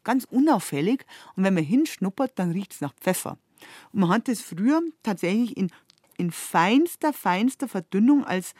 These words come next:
scharfes Mittel genommen, ähm, um den Magen zu reinigen. Es war ein Emetikum, also ein Brechmittel, was immer wieder wichtig war, einfach um Giftstoffe aus dem Körper rauszubringen, wenn man, äh, was Verdorbenes gegessen hat.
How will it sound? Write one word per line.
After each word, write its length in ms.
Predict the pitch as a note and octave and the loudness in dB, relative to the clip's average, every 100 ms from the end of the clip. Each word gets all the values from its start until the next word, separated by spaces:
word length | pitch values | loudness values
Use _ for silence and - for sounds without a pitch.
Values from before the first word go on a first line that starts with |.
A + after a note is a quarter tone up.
| _ - | _ -18
scharfes 760 | - D#3+ D#3+ C4 - F#3+ - | -6 0 2 0 -4 -8 -4
Mittel 460 | F#3 C4 - G3 D#3+ _ _ _ - | -2 0 -2 -4 -6 _ _ _ -6
genommen, 500 | C#3+ C3 F#3+ D4 F4+ _ - - - - | -4 -2 2 0 0 _ -20 -20 -14 -4
ähm, 340 | G#3 G#3 A3+ - | 0 2 2 2
um 260 | B3+ C4+ | 4 4
den 200 | G#3 F#3 | 4 2
Magen 440 | D#3+ C3+ F#3 A#3+ A#3 | 2 2 2 2 -2
zu 160 | - | -2
reinigen. 500 | D#3+ C3 D3 A#3 B3+ | -4 -2 0 0 0
Es 200 | - F3 | -2 -2
war 100 | E3+ | -2
ein 140 | D#3 D#3+ | -2 -2
Emetikum, 840 | D#3 D3 C3+ E3+ C#4+ - D4 F4 - - - - _ _ | -4 -4 -4 -4 -6 -2 -2 -2 -6 -18 -20 -20 _ _
also 180 | - E3+ | -4 -4
ein 180 | - D#3 _ - | -4 -6 _ -8
Brechmittel, 680 | C#3+ D#3 - A#3 C4 C4+ | -4 -4 -2 -2 0 0
was 160 | G3 F3+ | 0 -2
immer 280 | - A3+ G#3 | 0 0 0
wieder 220 | G3+ E3+ | -2 -2
wichtig 280 | G#3 - G#3+ | -4 -6 -4
war, 160 | G#3+ | -4
einfach 280 | - F#3 G#3 | -2 -4 -4
um 180 | G3 E3 | -6 -6
Giftstoffe 520 | A3+ - - A3 - | -6 -8 -8 -8 -6
aus 180 | - E3 | -6 -8
dem 160 | E3+ D#3+ | -8 -10
Körper 420 | D#3+ D#3+ G3+ F3+ | -6 -6 -2 -2
rauszubringen, 720 | C3+ D#3+ - G3 F3+ G#3 G#3+ D#3+ | -2 -6 -8 -10 -6 -4 -2 -2
wenn 140 | E3+ | -2
man, 180 | F#3+ G3 - - _ - | -2 -2 -8 -20 _ -6
äh, 200 | E3 E3+ | -4 -4
was 220 | - F3 | -6 -6
Verdorbenes 640 | F#3+ E3+ C3+ D3+ G3 F#3+ | -6 -6 -2 -2 -2 -6
gegessen 520 | - - C#3 - A3 F#3 | -8 -8 -8 -4 -4 -2
hat. 240 | A3 | -4